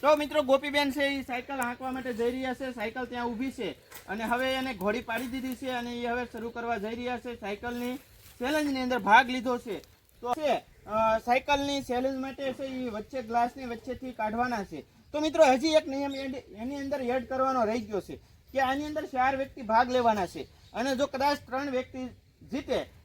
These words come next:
તો એમને ફરી વખત રાઉન્ડ આપવામાં આવશે. આપણે એક વ્યક્તિને જ ઇનામ આપવાના છીએ. તો બે,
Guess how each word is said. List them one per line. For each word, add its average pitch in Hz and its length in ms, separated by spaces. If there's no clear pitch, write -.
તો 247 80
એમને 302 160
ફરી 277 340
વખત 311 260
રાઉન્ડ 262 260
આપવામાં 240 360
આવશે. 233 220
આપણે 226 420
એક 302 240
વ્યક્તિને 277 400
જ 240 80
ઇનામ 240 260
આપવાના 214 360
છીએ. 202 340
તો 247 300
બે, 208 200